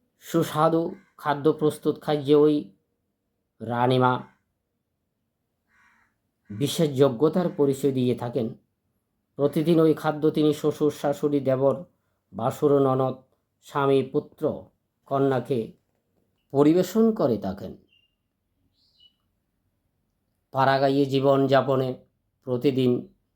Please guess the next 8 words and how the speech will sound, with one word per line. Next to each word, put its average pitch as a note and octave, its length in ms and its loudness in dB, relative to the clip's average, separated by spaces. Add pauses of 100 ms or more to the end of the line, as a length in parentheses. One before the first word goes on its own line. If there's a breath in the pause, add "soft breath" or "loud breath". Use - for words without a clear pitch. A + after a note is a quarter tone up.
(160)
কত C#3+ 220 -4
ঘটনা C#3+ 460 0
ঘটে C3+ 280 -2
থাকে। G#2 360 -6 (640)
পরিবেশের B2+ 600 2
নানান B2 520 0 (460)
সমস্যার C#3 880 -4
সংঘাতে C3 800 -4